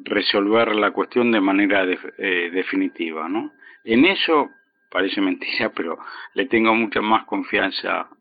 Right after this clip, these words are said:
a, a Trump que a Biden.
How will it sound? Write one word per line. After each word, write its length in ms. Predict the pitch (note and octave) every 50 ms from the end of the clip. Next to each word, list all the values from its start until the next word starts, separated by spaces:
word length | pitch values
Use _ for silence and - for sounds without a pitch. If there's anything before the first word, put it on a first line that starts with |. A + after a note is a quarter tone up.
| _
a, 600 | - F2+ E2+ E2 E2 E2 E2 E2 E2+ - - F#2+
a 40 | F#2 - -
Trump 320 | - A#2 B2 B2+ C3+ - - - _ _ _ _ _
que 80 | - -
a 60 | F2+
Biden. 500 | E2 - D#2 D2 C#2+ C#2 D2 C#2 C#2 -